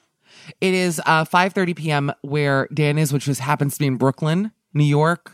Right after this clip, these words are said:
<laughs> And we're doing it. Listen, we gave such a good, we gave such good episode last week that I feel like the listener has to understand if this week isn't as good. I'm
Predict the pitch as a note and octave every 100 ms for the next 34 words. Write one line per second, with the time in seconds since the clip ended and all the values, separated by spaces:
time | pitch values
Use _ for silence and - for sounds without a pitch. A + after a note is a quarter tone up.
0 | _ _ _ - - _ C#5 _ _ -
1 | _ _ _ _ - D#4 - G#3+ A#3 A#3
2 | A#3 C#4 A#3 E3+ - - C4 - - C#4
3 | C#4 G#3+ A#3+ C#4+ F4+ D#4+ C#4+ B3+ A3+ G#3
4 | F3+ C4 C4 D#4 A3+ - B3+ - A3+ F3+
5 | D#3 E3+ F#3+ F3 F3 F3 G3 F#3+ F#3 E3+
6 | C3+ D#3 - F3 F3+ F3 D#3 D#3 E3 D#3+
7 | E3 D#3+ E3 F3 - C3+ D3 - C#3+ C#3
8 | C#3+ C#3 G#3 - A3 G#3 C3+ F#3 G#3 F#3
9 | E3+ C#3+ - - - - F3+ F3+